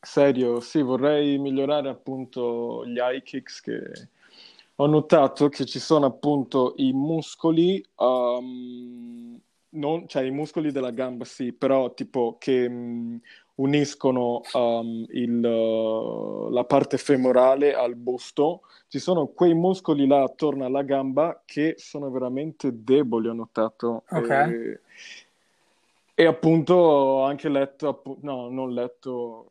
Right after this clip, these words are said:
Speaker 1: cazzata, non leggo mai, vabbè. E <laughs> ho visto, ho visto in un video di sto, mm, sto tipo che fa taekwondo, che appunto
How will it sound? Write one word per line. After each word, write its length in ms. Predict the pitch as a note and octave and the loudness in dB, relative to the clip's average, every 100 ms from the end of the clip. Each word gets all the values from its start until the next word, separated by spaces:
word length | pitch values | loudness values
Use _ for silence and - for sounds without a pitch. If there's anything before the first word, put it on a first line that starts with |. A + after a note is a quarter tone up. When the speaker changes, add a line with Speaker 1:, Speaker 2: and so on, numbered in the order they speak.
| - | -20
Speaker 1:
cazzata, 560 | - A#2 - A2+ A2+ - | -14 -14 -8 -8 -6 -10
non 160 | A#2 A2 | -12 -8
leggo 240 | A2 A2+ | -6 -6
mai, 260 | A2 A2+ B2+ | -8 -10 -10
vabbè. 280 | A2 A#2 B2 - - - C#3+ | -6 -4 -4 -4 -2 4 6
E 500 | C3+ - - F3+ - - C#4 - - - | 8 6 2 -4 -2 0 0 0 -10 -12
<laughs> 40 | |
ho 180 | - F#3 | 2 2
visto, 480 | D#3+ D#3 F#3 D3+ E3+ | 4 2 0 0 2
ho 500 | D#3+ C#3+ C#3 C#3 C3+ | 4 2 -2 -4 -4
visto 300 | C#3+ D#3 E3 | -6 -8 -4
in 80 | D3+ | -4
un 160 | D3 | -4
video 540 | C#3 D3+ D3 D#3+ D#3 C3 | -2 -2 2 2 2 0
di 640 | A#2+ B2 B2 A#2+ A#2+ A#2+ A#2 | -8 -14 -16 -18 -18 -20 -20
sto, 340 | - B2+ A#2+ | -14 -8 -8
mm, 500 | A#2 A#2 A2+ A2+ A2 A2+ A2 A2 _ _ _ _ - | -10 -20 -20 -20 -20 -20 -20 -20 _ _ _ _ -20
sto 220 | _ C#3+ A#2+ | _ -10 -4
tipo 260 | C#3 C3+ | -4 -4
che 140 | C3+ B2+ | -6 -6
fa 200 | C3+ B2 | -6 -6
taekwondo, 680 | C3+ B2 C3+ C3+ B2 B2+ C3 | -6 -4 -4 -4 -2 -4 -4
che 80 | B2 | -10
appunto 760 | - B2+ A#2+ B2+ A#2 A2 A2 | -8 -8 -6 0 2 2 -2